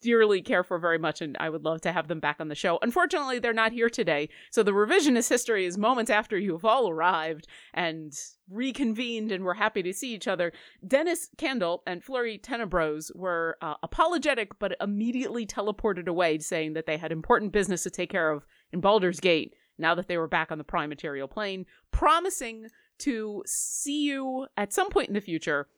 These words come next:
I believe Dennis had even said that at some point you must stop by the, the keep named after <laughs> his, his, uh, family, you know,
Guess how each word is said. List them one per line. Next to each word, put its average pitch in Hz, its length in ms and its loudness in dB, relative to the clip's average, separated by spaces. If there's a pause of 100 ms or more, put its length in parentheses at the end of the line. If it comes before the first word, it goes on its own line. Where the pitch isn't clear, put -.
(140)
I 185 120 2
believe 208 500 -2
Dennis 190 280 -4
had 180 140 -2
even 170 300 -6
said 156 240 -4
that 143 140 -2
at - 180 -6
some 147 140 -6
point - 240 -8
you 156 200 -8
must 165 320 -6
stop - 360 0
by 185 280 4
the, 170 360 -8 (320)
the 196 80 -4
keep 214 380 -4
named 196 340 -2
after 208 440 0
<laughs> - 60 -20
his, - 240 2 (380)
his, 233 320 -4 (300)
uh, 208 80 4 (120)
family, 190 800 -4 (300)
you 170 80 0
know, 180 200 2